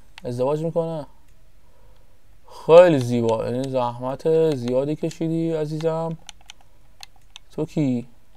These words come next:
آه، من خودت کشورشون رو می‌خوام. تو چی می‌گی اصلاً؟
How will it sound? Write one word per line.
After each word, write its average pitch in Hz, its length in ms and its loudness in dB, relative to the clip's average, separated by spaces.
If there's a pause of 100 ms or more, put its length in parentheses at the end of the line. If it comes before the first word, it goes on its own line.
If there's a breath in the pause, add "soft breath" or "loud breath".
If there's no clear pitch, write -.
(1160)
آه، 170 200 6
من 185 140 6
خودت 190 640 2
کشورشون 180 760 4
رو 160 60 2
می‌خوام. 131 480 0
تو 156 140 -4
چی - 260 -6
می‌گی 180 280 2
اصلاً؟ 131 340 2